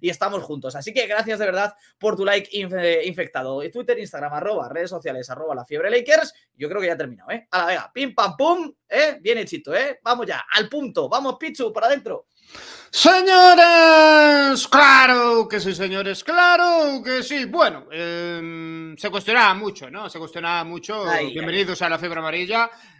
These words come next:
Speaker 2: Like preventivo, por supuesto. Un like preventivo, más que nunca, porque evidentemente cada like es una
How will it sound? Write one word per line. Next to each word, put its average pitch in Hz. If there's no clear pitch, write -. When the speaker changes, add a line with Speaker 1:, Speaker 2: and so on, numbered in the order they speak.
Speaker 2:
Like 202
preventivo, 165
por 180
supuesto. 202
Un 208
like 240
preventivo, 208
más 220
que 220
nunca, 196
porque 170
evidentemente 180
cada 151
like 247
es 214
una 240